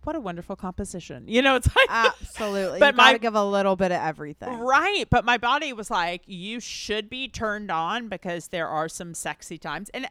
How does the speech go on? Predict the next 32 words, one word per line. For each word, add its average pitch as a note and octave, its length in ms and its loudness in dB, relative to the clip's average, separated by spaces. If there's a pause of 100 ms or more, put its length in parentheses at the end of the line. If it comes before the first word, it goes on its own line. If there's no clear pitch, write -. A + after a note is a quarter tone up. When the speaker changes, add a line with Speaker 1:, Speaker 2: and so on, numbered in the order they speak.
(120)
Speaker 1:
uh, G3+ 120 -10
every F4+ 260 -2
once E4+ 180 -6
in C4+ 40 -2
a A#3 40 0
while, G3 80 0
I'd G3+ 120 -4
feel, F3+ 200 -8
like, E3+ 160 -8
a E3 80 -8
little D#3 260 -8
bit E3+ 140 -10
of E3 80 -10
that D#3 180 -6 (140)
feeling. G#3+ 560 -10
Speaker 2:
The G3 120 -10
twing. F3 640 -8 (120)
Yeah. F3 200 -6
Speaker 1:
The C4+ 140 4
little C4 200 4
Speaker 2:
Tang. C3 1200 2
Speaker 1:
twinge, F3 840 -2
if F#3 160 -6
you F#3 180 0
Speaker 2:
Twinge, D#3+ 360 0
Speaker 1:
will. G3 180 0
Speaker 2:
if D#4 60 -4
you D#3 80 -4
will. D3+ 180 -6
Tang. D#3+ 800 -10
Speaker 1:
A G#3 60 -10
tang. G#3 1040 -2